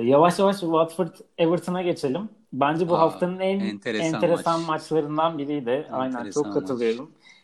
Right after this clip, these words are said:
Speaker 1: Bilmiyorum bakabildiniz mi maça ama
Speaker 2: Biraz.
Speaker 1: <laughs> Watford,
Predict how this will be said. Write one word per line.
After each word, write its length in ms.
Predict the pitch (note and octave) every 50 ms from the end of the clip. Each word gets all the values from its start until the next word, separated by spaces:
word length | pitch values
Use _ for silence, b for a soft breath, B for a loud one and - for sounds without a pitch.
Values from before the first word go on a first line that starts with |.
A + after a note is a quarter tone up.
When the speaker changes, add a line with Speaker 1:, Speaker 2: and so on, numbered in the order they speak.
| b b
Speaker 1:
Bilmiyorum 480 | C3 C#3+ D3+ D#3+ E3 E3 D3+ D3 D3 B2+
bakabildiniz 600 | B2+ B2 - D#3 C3+ D3 D3 C#3 D#3 E3+ F3+ E3+
mi 60 | E3
maça 320 | D#3+ C#3+ C3+ C3 - F#3 G3
ama 400 | G3+ F#3+ F#3+ F#3 F#3+ - - _ - -
Speaker 2:
Biraz. 380 | - B2 - - D3 - - - -
Speaker 1:
<laughs> 40 | _ b b b b b
Watford, 640 | b - C#3 C#3+ E3 F3 - - - F#3+ F#3+ F#3+